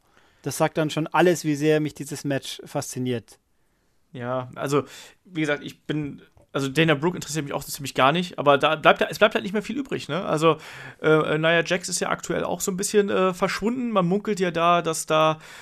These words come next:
Speaker 2: äh, so ein bisschen Unruhe Backstage ist, dass sie nicht ganz zufrieden mit ihrer Position innerhalb der Company sei.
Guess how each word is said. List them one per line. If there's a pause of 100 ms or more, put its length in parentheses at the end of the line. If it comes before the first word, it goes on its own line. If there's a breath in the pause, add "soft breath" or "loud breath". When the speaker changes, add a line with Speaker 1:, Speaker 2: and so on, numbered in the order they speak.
(300 loud breath)
Speaker 2:
äh,
so
ein
bisschen
Unruhe
Backstage
ist,
dass
sie
nicht
ganz
zufrieden
mit
ihrer
Position
innerhalb
der
Company
sei.